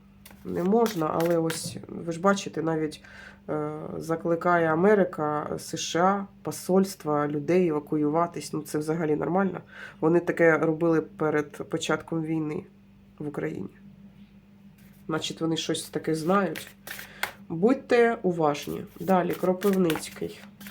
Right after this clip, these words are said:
Кропивницький. Небезпека з повітря від сьогодні та до кінця цього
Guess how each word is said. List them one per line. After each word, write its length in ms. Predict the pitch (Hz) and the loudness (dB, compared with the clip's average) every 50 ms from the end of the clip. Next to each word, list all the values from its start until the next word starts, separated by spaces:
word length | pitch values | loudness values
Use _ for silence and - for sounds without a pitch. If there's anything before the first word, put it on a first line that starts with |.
| - - - - - - - - - - - - - - - - - - - - - - - - - - - | -18 -18 -16 -16 -16 -14 -14 -16 -16 -14 -16 -16 -16 -16 -20 -20 -20 -20 -20 -20 -20 -20 -20 -20 -20 -18 -14
Кропивницький. 1400 | - - 180 185 180 - - 185 180 175 165 160 160 170 185 196 190 196 - - - - - 156 156 151 151 151 | -6 -2 0 0 0 0 0 0 0 0 0 0 0 2 2 2 0 -2 -8 -12 -10 -6 -4 -2 -2 -2 -2 -4
Небезпека 640 | 151 151 151 156 151 - - 180 175 - - - | -4 -4 -4 -6 -8 -6 -6 -6 -4 -4 -6 -8
з 80 | - - | -10 -8
повітря 560 | - - 82 - 87 85 - - - 156 160 | -6 -4 -4 -2 -4 -4 -4 -2 -2 -2 -2
від 160 | 165 165 - | -2 -6 -10
сьогодні 480 | - - 180 165 180 196 196 185 175 160 | -8 -8 -4 -2 0 0 0 0 -4 -4
та 160 | - 170 165 | -6 -6 -6
до 100 | 160 160 | -6 -6
кінця 560 | 156 - 160 160 160 - - - 185 190 190 | -6 -6 -8 -8 -8 -6 -4 -2 -2 -2 -2
цього 600 | 190 - - - 165 165 165 - 170 175 180 | -4 -6 -6 -6 -6 -4 -4 -4 -4 -4 -4